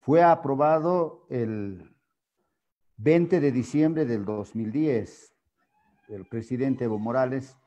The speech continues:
presentó al Parlamento para que aprueben es-, el primero de diciembre. Entonces, en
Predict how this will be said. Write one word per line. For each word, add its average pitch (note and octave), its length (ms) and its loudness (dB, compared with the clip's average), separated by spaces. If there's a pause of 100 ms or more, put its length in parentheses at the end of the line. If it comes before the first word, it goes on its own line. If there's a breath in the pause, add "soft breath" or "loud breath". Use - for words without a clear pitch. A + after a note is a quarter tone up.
(380)
presentó C3+ 540 0
al C#3+ 160 4
Parlamento C#3+ 760 0
para G#2+ 260 0
que G2+ 180 -8
aprueben B2 640 -4
es-, - 220 -8 (160)
el G2 300 -8
primero A2+ 420 -6
de G2 100 -14
diciembre. G#2 580 -8
Entonces, A2 380 -14
en G#2+ 240 -12